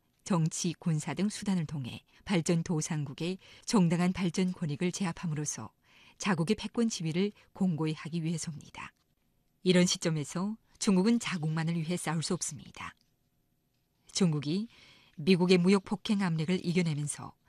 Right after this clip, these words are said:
합법적 권익을 단호히 수호하는 것은 보다 공평하고 공정한 국제 경제 질서를 구축하고 발전 도상국의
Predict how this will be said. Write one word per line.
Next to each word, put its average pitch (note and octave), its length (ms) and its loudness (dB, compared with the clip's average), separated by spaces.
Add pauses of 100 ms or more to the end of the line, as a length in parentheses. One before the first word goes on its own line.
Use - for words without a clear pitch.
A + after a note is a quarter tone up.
(180)
합법적 G#3 560 0
권익을 G3+ 380 2
단호히 D#3+ 340 0
수호하는 F3+ 340 -2
것은 C#3 320 -8 (480)
보다 G3 260 4
공평하고 E3 880 -2
공정한 D3+ 600 -2 (240)
국제 - 380 -2
경제 E3+ 420 2
질서를 D3+ 460 -4
구축하고 - 640 -12 (480)
발전 F3+ 400 4
도상국의 D#3 800 -2